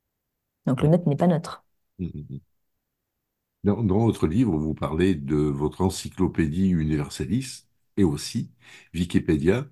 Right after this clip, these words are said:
Speaker 2: l'enfer encyclopédique pavé de bonnes intentions.
Speaker 1: Euh, oui, alors, euh, j'ai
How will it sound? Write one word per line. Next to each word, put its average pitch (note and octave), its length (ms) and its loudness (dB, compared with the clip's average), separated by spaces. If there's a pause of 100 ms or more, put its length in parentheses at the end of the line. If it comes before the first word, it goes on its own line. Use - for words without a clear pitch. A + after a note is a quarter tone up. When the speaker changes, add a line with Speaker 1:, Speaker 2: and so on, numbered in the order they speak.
(120)
Speaker 2:
l'enfer F2+ 640 0
encyclopédique F2+ 1120 -4 (220)
pavé F2 400 2
de D2+ 160 -2
bonnes D#2+ 420 0
intentions. D2 540 -6 (1200)
Speaker 1:
Euh, E3 100 4
oui, F3 260 8 (140)
alors, D#3 340 4
euh, G1+ 480 0 (100)
j'ai D#3+ 680 8